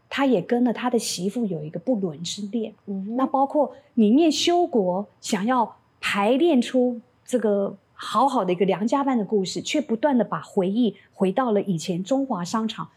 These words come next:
Speaker 1: 跟父亲的关系。
Speaker 2: 嗯。
Speaker 1: 所以他呈现这样的一个内在的统一性，其实要让观众以及所有的创作者、演出者得到的就是一份救赎。所以我们在今年，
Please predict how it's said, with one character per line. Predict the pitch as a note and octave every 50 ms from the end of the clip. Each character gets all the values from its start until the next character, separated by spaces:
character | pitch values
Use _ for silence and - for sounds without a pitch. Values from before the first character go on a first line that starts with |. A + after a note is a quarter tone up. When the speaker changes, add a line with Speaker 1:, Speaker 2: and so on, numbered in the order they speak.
| _ _
Speaker 1:
跟 | _ C#4 C#4
父 | C4+ C4+ C#4 D4 A3
亲 | G#3 - G#3+ F#3
的 | E3+
关 | E3+ - F3 E3+ E3
系。 | E3 - - F#3 F3+ - -
Speaker 2:
嗯。 | A3 A3 A3 A3+ A#3
Speaker 1:
所 | A#3 A#3 C4 D#4+
以 | F4+ E4+ C#4 G#3 G3 F#3+ F#3 F#3+ F#3+ -
他 | - - F4 F4+ - - - _ _ _ _ _ _
呈 | - - A3 A#3 C4+ F#4
现 | - G#4+ G4 D#4+
这 | D#4 E4+
样 | D4+ B3
的 | G#3 F#3
一 |
个 | F3 F3+
内 | F#3+ B3+ C#4+ B3+ G#3+
在 | - C4+ A#3+
的 | G#3 F3+ F3
统 | - - F#3 E3+ F3
一 | F#3 A3+
性， | A3+ - C4 A3
其 | - - A#3
实 | A3+ - B3+ C4 B3+ - _ _ _ _ _ _ _ _ _ _ _ _ _ _
要 | D4 D#4 D4
让 | C#4 D4+ D4 C4 B3
观 | - D4 D4 D4 D4
众 | C#4 - C4+ A3+ G3
以 | F3
及 | D#3+ - G3 G3
所 | - - A#3 B3
有 | C4+ A#3+
的 | G3 F#3
创 | F#3+ - - D4+ C#4 B3
作 | A#3 - C#4 B3+ A3+
者、 | G#3 G#3 G3
演 | G3 G3 F#3+ F3 F3+
出 | E3+ B3+ C4
者 | B3 - G#3+ - - - - _ _
得 | - F#3+ G#3+
到 | G#3+ D4+ C#4+ A#3+
的 | G#3 F#3+
就 | - - A3
是 | G#3+ - G#3
一 | F#3+ F#3
份 | F3 - G3 F3+
救 | E3+ - A3 F#3+ F3+
赎。 | D#3+ - - - A2+ A#2 - G#3 - _ _ _ _ _ _
所 | - -
以 | D4
我 | C#4+ C4 G#3
们 | E3+ F3 G3+
在 | G3+ - C#4+ C4+ A#3+ G#3+ - - _
今 | - - F4+ G4 G4 F#4+
年， | E4+ B3+ F3+ E3 D#3+ E3+ F#3